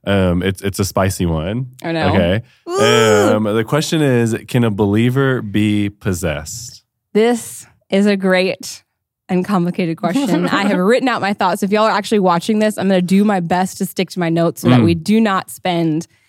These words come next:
Speaker 2: thirty
Speaker 1: Seventy-two
Speaker 2: minutes
Speaker 1: hours.
Speaker 2: on this conversation. And so I think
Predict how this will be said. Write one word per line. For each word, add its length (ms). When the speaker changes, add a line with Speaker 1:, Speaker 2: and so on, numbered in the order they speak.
Speaker 2:
thirty 380
Speaker 1:
Seventy-two 60
Speaker 2:
minutes 300
Speaker 1:
hours. 440
Speaker 2:
on 220
this 380
conversation. 760
And 120
so 320
I 80
think 380